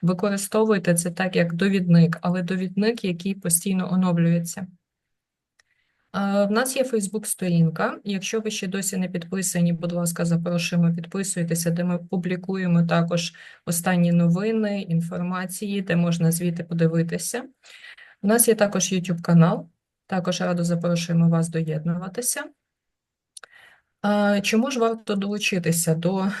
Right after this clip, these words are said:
а, до програми eTwinning? Ну, перш за все, це можливість для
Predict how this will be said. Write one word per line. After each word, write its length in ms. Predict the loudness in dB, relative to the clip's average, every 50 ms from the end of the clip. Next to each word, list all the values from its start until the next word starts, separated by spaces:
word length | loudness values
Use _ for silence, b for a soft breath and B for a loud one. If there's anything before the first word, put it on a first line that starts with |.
| B B B
а, 320 | -4 -2 2 4 4 4 4
до 140 | 4 2 0
програми 500 | -2 -2 -2 0 2 2 2 2 0 0
eTwinning? 600 | -2 -4 -4 -2 -2 -2 -2 -2 -4 -6 -8 -8 -12 -20 _ _
Ну, 360 | -2 0 0 0 -2 -4 -4 -2
перш 220 | -2 -2 -2 -2
за 120 | -4 -6 -6
все, 340 | -4 -4 -2 -2 -2 -2 -2
це 280 | -2 -2 -2 -2 0 0
можливість 560 | 0 0 0 -2 -2 -2 -2 -2 -2 -2 0
для 320 | 0 0 0 0 -2 -4